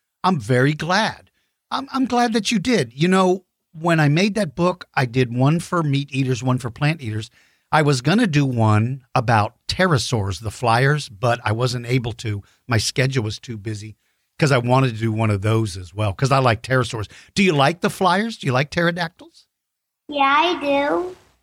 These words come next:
Speaker 2: I like a Quetzalcoatlus.
Speaker 1: Whoa, that's a big name.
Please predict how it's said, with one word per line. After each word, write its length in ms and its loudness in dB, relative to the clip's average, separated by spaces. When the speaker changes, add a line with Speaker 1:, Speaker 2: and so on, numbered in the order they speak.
Speaker 2:
I 180 2
like 360 0
a 160 0
Quetzalcoatlus. 1500 -2
Speaker 1:
Whoa, 680 2
that's 200 -2
a 80 0
big 420 0
name. 520 2